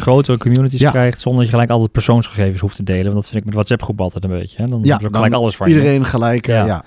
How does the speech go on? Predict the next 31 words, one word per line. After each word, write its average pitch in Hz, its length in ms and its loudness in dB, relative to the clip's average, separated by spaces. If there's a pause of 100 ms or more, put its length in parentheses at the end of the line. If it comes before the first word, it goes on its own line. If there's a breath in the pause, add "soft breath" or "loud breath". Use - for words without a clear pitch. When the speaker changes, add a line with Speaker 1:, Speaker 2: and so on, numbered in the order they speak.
Speaker 1:
Dus, 104 240 -6
eh, 110 260 -2
die 113 100 -4
communities, 147 640 2
een 175 120 -4
beetje 226 180 0
net 190 100 0
als 143 120 -6
Facebook-groepen, 123 640 -2
want 120 120 -2
die 156 100 2
Speaker 2:
Ja, 160 60 4
Speaker 1:
waren 110 140 0
ook 113 80 -4
op 165 60 2
een 165 40 4
Speaker 2:
ja. - 20 4
Speaker 1:
gegeven 113 280 0
moment 113 160 -4
best - 20 -20
wel 107 140 -2
populair. 190 380 2
Speaker 2:
Ja. 175 80 -6 (180)
Speaker 1:
Toen, 120 240 -2
eh, 104 920 -2
eh, 104 60 -4 (260 soft breath)
Facebook 117 540 -6
nog 107 420 -6
wat, 104 300 -10
eh, 98 280 -10 (120)
eh, 98 120 -10